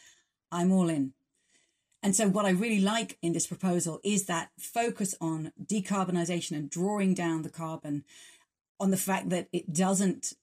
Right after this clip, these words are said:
allow an offset market to be created, right? So we don't get into this kind of tradable offsets, um, where actually it doesn't even add up in the end.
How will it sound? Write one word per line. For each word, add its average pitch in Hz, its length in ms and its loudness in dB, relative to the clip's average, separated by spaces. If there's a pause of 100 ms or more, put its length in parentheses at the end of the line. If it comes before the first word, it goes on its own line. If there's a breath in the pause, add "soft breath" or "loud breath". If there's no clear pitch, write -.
allow 175 500 0
an 180 200 -4
offset 180 400 -2
market 160 420 -4
to 156 80 -10
be 156 120 -6
created, 151 400 -8
right? 170 180 -2
So 185 120 2
we 180 120 4
don't 214 240 4
get 196 140 2
into 180 240 2
this 165 240 -2
kind 170 200 -2
of 151 160 -6 (460 loud breath)
tradable 208 460 2
offsets, - 880 0
um, 214 340 6
where 196 220 6
actually 196 300 2
it 196 40 0
doesn't 202 220 4
even 185 260 2
add 170 180 0
up 175 160 -2
in 175 100 0
the 160 120 -2
end. 156 240 -6